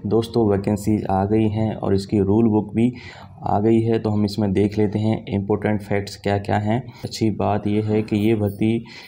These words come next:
केवल जो मध्य प्रदेश के जो छात्र हैं उन्हीं के लिए है, परीक्षा केवल मध्य प्रदेश के मूल निवासी के लिए ही है।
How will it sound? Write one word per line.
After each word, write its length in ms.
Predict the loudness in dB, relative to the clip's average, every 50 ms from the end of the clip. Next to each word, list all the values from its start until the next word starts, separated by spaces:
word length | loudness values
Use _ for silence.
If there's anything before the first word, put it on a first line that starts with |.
| -20 _ _ 0
केवल 400 | 2 4 4 4 4 4 2 2 -2 -2
जो 220 | -2 0 2 2
मध्य 220 | 0 0 0 0 -2
प्रदेश 420 | 0 0 0 2 2 0 0 -2
के 240 | -4 0 0 2 2 2 0 -2 -2
जो 120 | -2 -2 -2
छात्र 420 | -2 -2 -2 -2 -2 -2 -4 -2
हैं 280 | 0 0 0 0 0 -4
उन्हीं 320 | -4 -2 0 2 2 2 2
के 160 | 0 0 0
लिए 240 | 2 2 2 2 0
है, 180 | -2 -4 -6 -8 -12 -16 -20 -20 -20 -20 -20 -20 _ -20 -6 0
परीक्षा 300 | 0 0 0 0 -2 -4
केवल 260 | -2 2 2 2 2 2
मध्य 220 | 0 0 0 -2 -4
प्रदेश 260 | -6 -4 -6 -6 -4
के 160 | -2 -2 0
मूल 260 | 0 2 2 2 0
निवासी 380 | 0 0 0 0 0 -2 -2 -2
के 100 | -2 -2
लिए 180 | 0 2 2 2
ही 200 | 2 0 0 0
है। 240 | 0 0 0 -2